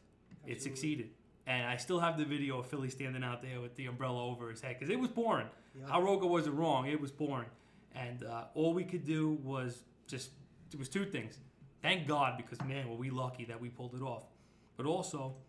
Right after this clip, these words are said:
Speaker 1: we learned to believe in ourselves that night. We, we learned that little bit of rain can't upend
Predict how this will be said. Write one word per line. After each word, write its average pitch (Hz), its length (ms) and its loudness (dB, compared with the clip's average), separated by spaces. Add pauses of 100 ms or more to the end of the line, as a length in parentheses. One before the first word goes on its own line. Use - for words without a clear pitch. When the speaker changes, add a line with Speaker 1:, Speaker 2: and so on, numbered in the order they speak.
(160)
Speaker 1:
we 135 80 -4
learned 156 220 4
to 151 40 2
believe 143 320 0
in 147 60 -2
ourselves 160 440 -4
that 120 160 -4
night. 120 240 -10
We, 147 180 -2
we 175 260 0
learned 196 320 2
that 151 220 -6 (240)
little 180 180 4
bit 196 160 6
of 170 120 2
rain 156 440 0 (420)
can't 165 300 -4
upend 156 560 0